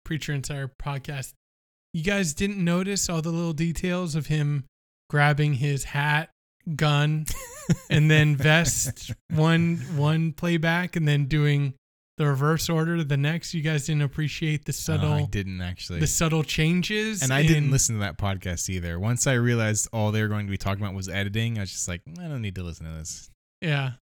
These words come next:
Speaker 1: Well, they, they, they did do minor changes
Speaker 2: Mm-hmm.
Speaker 1: in some of the
Speaker 2: Sure.
Speaker 1: the replays just to give you the sense of he's in hell. Um, you know, I, I tend to agree that they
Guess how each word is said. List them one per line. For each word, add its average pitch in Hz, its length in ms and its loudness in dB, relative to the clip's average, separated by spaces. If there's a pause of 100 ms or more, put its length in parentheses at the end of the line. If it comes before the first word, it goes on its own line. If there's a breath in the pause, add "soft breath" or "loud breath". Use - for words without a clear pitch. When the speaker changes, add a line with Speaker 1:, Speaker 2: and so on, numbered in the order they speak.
Speaker 1:
Well, 160 280 0
they, 196 180 -4
they, 165 420 0 (840)
they 165 280 0
did 180 420 -4
do 175 400 2
minor 147 520 0
changes 135 800 -2
Speaker 2:
Mm-hmm. 107 220 -6
Speaker 1:
in 135 240 0
some 143 260 -4
of 135 140 -4
the 160 320 -10 (180)
Speaker 2:
Sure. 80 360 -10 (880)
Speaker 1:
the 254 80 -4
replays 220 540 0
just 220 160 -4
to 208 80 -4
give 185 160 0
you 180 80 2
the 160 100 2
sense 156 380 0
of 151 180 0
he's 147 240 0
in 143 120 0
hell. 143 460 0 (200)
Um, 160 580 2 (120)
you 175 160 2
know, 196 120 0
I, 202 360 4
I 180 240 0 (220)
tend 190 380 0
to 196 160 0
agree 165 440 0
that 170 260 -6
they 170 540 0